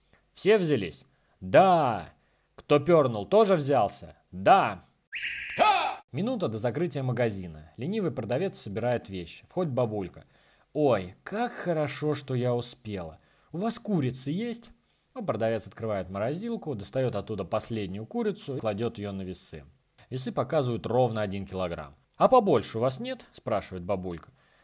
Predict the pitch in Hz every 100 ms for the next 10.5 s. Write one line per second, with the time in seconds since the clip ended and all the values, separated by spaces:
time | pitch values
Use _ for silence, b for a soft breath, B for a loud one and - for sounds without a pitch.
0 | b b 175 127 127 117 - 120 117 -
1 | 117 104 98 110 127 208 - 180 156 147
2 | 147 143 143 131 123 135 240 180 - 117
3 | 127 110 101 - 98 92 90 90 85 87
4 | 85 - 92 85 78 b b b - 107
5 | 110 98 110 123 127 240 170 104 107 127
6 | 101 95 - 90 78 - 73 _ - 95
7 | - 208 - 123 - 107 101 - 92 78
8 | - b b b 117 143 - 160 214 240
9 | - - 127 113 104 104 107 104 95 104
10 | 101 95 - 78